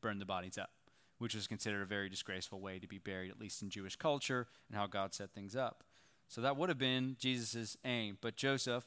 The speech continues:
of Arimathea takes courage. He comes, and it actually says that Nicodemus also helped him, who was another member of the Sanhedrin that was seeking the kingdom of God that Jesus talks about in John chapter three, which is pretty cool.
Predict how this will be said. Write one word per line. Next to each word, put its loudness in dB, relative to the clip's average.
of 0
Arimathea -2
takes -6
courage. 0
He -6
comes, 0
and 2
it 6
actually 2
says 4
that 4
Nicodemus 2
also 2
helped 4
him, 0
who 0
was 0
another 6
member 4
of 2
the -2
Sanhedrin 4
that 0
was -4
seeking 0
the 0
kingdom 0
of -2
God 8
that -2
Jesus 2
talks 6
about 4
in -2
John 2
chapter 2
three, 2
which -2
is -4
pretty 0
cool. -2